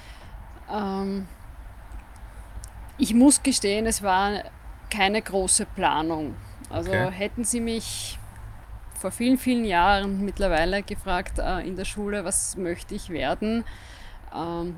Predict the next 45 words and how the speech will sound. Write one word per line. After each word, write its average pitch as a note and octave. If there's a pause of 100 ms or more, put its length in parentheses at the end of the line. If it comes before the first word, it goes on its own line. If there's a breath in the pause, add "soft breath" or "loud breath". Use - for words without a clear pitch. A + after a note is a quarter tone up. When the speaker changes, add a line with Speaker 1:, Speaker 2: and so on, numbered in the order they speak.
Speaker 1:
schon G3
in G#3
der G3
Volksschule, G3
klassisch, - (140)
Sie G#3
werden F#3+
sich G3+
erinnern, G#3+
es G3
gab F3+
ja G3+
immer G#3
wieder G#3
dieses F#3+
Thema, G3+ (440 loud breath)
"Zeichne G3
deinen G3+
Berufswunsch", A3+
Speaker 2:
<laughs> -
Okay. F#3+
Speaker 1:
äh, F#3
war G3
für A3
mich A3+
ganz G3
furchtbar. G#3
Ich G#3
dachte, -
"Pff, -
was F#3
soll G3
ich G3+
zeichnen? G3+
Vielleicht F#3+
kann G3+
sich A3
der G3
eine F#3+
oder F#3
andere F#3+
das G3
auch G#3
noch G#3+
vorstellen." A3+